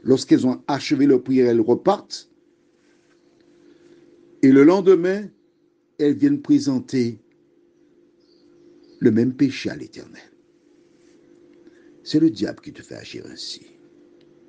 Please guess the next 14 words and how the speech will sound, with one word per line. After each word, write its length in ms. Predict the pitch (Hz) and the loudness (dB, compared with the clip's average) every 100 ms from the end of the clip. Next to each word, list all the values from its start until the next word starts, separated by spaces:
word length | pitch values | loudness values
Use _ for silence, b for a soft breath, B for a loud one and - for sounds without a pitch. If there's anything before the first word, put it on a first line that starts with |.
| _ _ _ _ _ | _ _ _ _ _
Une 80 | 120 | -4
fois 360 | - - 165 165 | -4 -4 -4 -2
que 140 | 147 | -6
tu 220 | 131 - | -6 -6
as 80 | 104 | -6
reconnu 640 | - 113 117 - 113 131 | -6 -6 -4 -2 -2 -2
ton 220 | - 117 | -6 -6
erreur, 580 | 107 95 69 60 - - _ _ _ _ _ _ _ _ _ _ _ _ B B - | -6 -6 -12 -16 -18 -20 _ _ _ _ _ _ _ _ _ _ _ _ B B -2
que 100 | 131 | -2
tu 180 | 123 123 | 0 -4
as 100 | 98 85 _ | -4 -12 _
déposé 800 | 202 214 - 190 156 107 98 180 | 0 0 -2 0 0 0 -2 0
le 120 | 135 | 0
fardeau 840 | 123 - - 151 - 104 135 135 | -2 -10 -10 -10 -10 -2 2 2